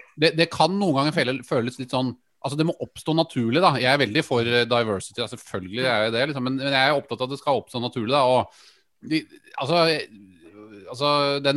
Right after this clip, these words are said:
roboten er kanskje ikke like kul som for eksempel, jeg synes K two S O fra Rogue One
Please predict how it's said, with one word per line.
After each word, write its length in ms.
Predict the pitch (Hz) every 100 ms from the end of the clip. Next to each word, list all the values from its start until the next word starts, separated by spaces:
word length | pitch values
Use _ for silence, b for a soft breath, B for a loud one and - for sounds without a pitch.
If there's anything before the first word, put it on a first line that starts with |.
| 143
roboten 380 | 117 107 - 165
er 60 | 151
kanskje 160 | 123 135
ikke 420 | 165 165 151 143
like 380 | 160 151 107 123
kul 160 | 123 113
som 100 | 131
for 80 |
eksempel, 200 | 131 131 131
jeg 40 |
synes 100 | 139
K 220 | - 127
two 180 | 120 127
S 220 | 113 - 123
O 60 | 123
fra 120 | 131
Rogue 240 | 123 117
One 100 | 117